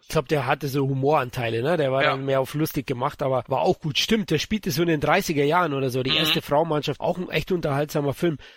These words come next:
Speaker 1: Trotzdem habe ich mal nachgeforscht, war Flucht oder Sieg durchaus eine wegweisende Produktion für Karolko oder für Mario Casar und Andrew Weiner, weil der Film generierte weltweit sein Geld. Na, mit Fußball kann man Geld machen. In Deutschland nicht wirklich.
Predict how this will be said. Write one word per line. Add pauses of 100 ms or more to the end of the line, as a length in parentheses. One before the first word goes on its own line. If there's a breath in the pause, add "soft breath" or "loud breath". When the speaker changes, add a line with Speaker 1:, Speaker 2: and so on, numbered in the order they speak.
Speaker 1:
Trotzdem
habe
ich
mal
nachgeforscht,
war
Flucht
oder
Sieg
durchaus
eine
wegweisende
Produktion
für
Karolko
oder
für
Mario
Casar
und
Andrew
Weiner,
weil
der
Film (100)
generierte
weltweit
sein
Geld.
Na,
mit
Fußball
kann
man
Geld
machen. (100)
In
Deutschland
nicht
wirklich.